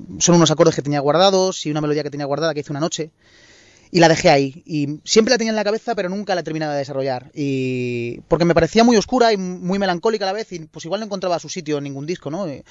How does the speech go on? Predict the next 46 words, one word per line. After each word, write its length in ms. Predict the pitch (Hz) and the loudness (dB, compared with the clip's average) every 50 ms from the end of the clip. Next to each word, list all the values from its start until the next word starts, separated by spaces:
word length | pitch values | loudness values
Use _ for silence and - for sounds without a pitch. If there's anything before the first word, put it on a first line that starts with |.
| - - | -20 -12
yo 60 | - 175 | -6 -2
siempre 180 | 185 190 196 | -2 0 0
compongo 380 | - 190 185 190 196 185 190 170 | 0 0 0 0 0 0 -2 -2
cosas 260 | - - 220 202 - | -2 -4 -4 -4 -4
y, 220 | 170 151 143 147 - | -4 -4 -4 -4 -4
y 60 | 156 | -6
las 160 | 143 139 131 | -6 -4 -4
voy 100 | 147 170 | -2 -2
dejando 320 | 175 185 175 - 196 202 220 | -2 -2 -2 -2 -4 -4 -6
hasta 160 | - - 165 | -6 -6 -8
que 60 | 147 | -10
encuentro 360 | 139 131 165 160 160 185 175 | -8 -8 -8 -8 -6 -4 -4
el 60 | 160 | -4
sitio 220 | 143 - 170 175 180 | -4 -4 -6 -6 -6
donde 220 | 160 143 123 117 | -6 -6 -6 -6
poderlas, 580 | - 117 120 127 120 117 117 113 - - - - _ - - - - - - - | -6 -6 -4 -4 -4 -4 -4 -4 -6 -8 -10 -12 _ -20 -20 -20 -20 -20 -14 -8
eh, 280 | - - 117 104 107 113 | -4 -2 0 0 0 0
mostrar, 400 | 131 139 - - - 160 139 127 | 0 -2 -2 2 4 4 4 4
¿no? 160 | 139 175 214 - - - - - - - | 2 -4 -10 -14 -18 -20 -20 -20 -4 0
Y 80 | 165 | 2
en 60 | 170 185 | 4 4
este 160 | - 220 214 | 4 4 4
caso, 220 | 220 208 - 226 | 4 4 4 4
pues, 340 | 196 190 170 - - - - | 2 2 0 -2 -2 -4 -4
eh, 260 | 175 151 147 143 139 135 | -4 -2 -2 -2 -2 -2
la 120 | 139 143 | -4 -4
saqué 340 | - 160 156 135 180 202 220 | -4 -4 -2 2 4 4 4
otra 160 | 214 202 202 | 4 4 2
vez 140 | 190 202 190 | 0 -2 -2
del 80 | 190 196 | -4 -4
armario, 440 | 202 208 220 240 247 269 269 262 247 | -6 -4 -6 -6 -4 -2 -2 -2 -2
como 180 | 196 160 151 139 | -4 -8 -10 -8
te 80 | 147 | -8
decía 220 | 143 - 170 175 190 | -8 -6 -6 -6 -6
antes, 420 | 196 185 208 208 - - - - - | -4 -6 -6 -6 -8 -8 -12 -14 -14
le 280 | 147 135 131 131 131 | -10 -8 -6 -4 -4
di 100 | 127 147 | -2 -2
un 60 | 160 165 | -2 -2
montón 240 | 170 165 165 175 | -2 -2 -2 -2
de 60 | 170 170 | -2 -2
vueltas 360 | 175 190 196 185 226 214 185 | -2 -2 -2 -4 -6 -8 -8
y 180 | - 165 151 151 | -8 -6 -4 -4
ha 60 | 156 | -4
surgido 300 | - 160 - - 160 151 | -6 -8 -8 -6 -6 -6
este 160 | 143 - 143 | -6 -6 -6
tema. 260 | 123 143 135 123 107 | -4 -4 -4 -6 -8